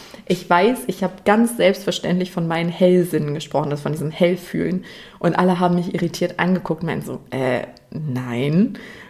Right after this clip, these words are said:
Und da habe ich das erste Mal gecheckt, wie, das hat nicht jeder Mensch. Das ist ja komisch, ja. Für mich war das so normal wie Atmen. Deswegen hätte ich meine Hellsinne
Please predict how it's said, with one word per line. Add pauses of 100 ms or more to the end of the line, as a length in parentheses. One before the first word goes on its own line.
(240)
Und
da
habe
ich
das
erste
Mal
gecheckt,
wie, (600)
das
hat
nicht
jeder
Mensch. (320)
Das
ist
ja
komisch,
ja. (220)
Für
mich (340)
war
das
so
normal
wie
Atmen. (600)
Deswegen
hätte
ich
meine
Hellsinne